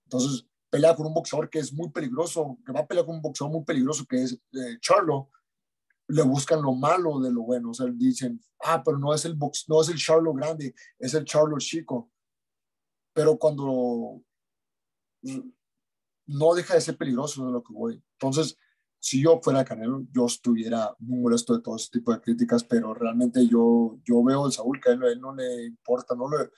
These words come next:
no le molesta el tipo de críticas porque él sabe lo que ha logrado.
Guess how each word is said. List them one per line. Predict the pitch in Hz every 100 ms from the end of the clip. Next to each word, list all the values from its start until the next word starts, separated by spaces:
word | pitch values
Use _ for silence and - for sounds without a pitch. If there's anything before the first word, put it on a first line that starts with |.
| _ - -
no | 151
le | 180
molesta | 151 127 123 147 -
el | 131
tipo | 120 135
de |
críticas | 123 117 135 123
porque | 120 131
él | 127
sabe | 135 139
lo | 127 -
que | 117
ha |
logrado. | 120 110 113 120 117